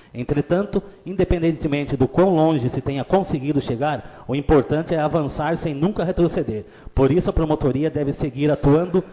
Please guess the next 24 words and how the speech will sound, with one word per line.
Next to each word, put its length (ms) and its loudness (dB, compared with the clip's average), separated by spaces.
para 180 2
aumentar 380 2
os 120 0
resultados 520 0
alcançados. 680 -4
Posteriormente, 840 0
será 180 0
definido 460 0
um 60 2
novo 220 4
promotor 460 4
titular 400 0
da 80 -4
comarca, 500 -6
mas 220 -2
os 80 0
servidores 580 2
ministeriais, 760 -2
designadamente 920 -4
o 40 -2
Marco 400 -2
Túlio 240 4
de 80 0
Moraes 480 -4